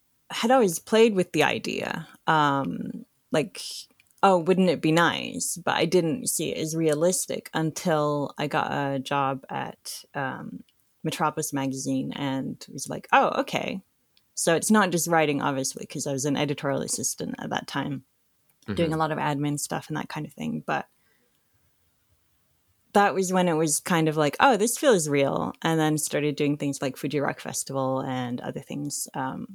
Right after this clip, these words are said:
Speaker 1: as well. But even during that time, um, I had a teeny tiny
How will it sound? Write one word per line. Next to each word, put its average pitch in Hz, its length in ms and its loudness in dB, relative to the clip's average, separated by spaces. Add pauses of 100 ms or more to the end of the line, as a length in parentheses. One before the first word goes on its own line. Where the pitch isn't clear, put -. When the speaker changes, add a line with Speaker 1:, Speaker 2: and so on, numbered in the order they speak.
Speaker 1:
as - 200 -10
well. - 180 -8 (340)
But 190 120 4
even 247 280 6
during 220 240 4
that 185 240 2
time, 151 540 0
um, 139 520 0 (500)
I 160 520 2 (140)
had 175 240 0
a 156 280 0 (460)
teeny 220 260 4
tiny 175 720 0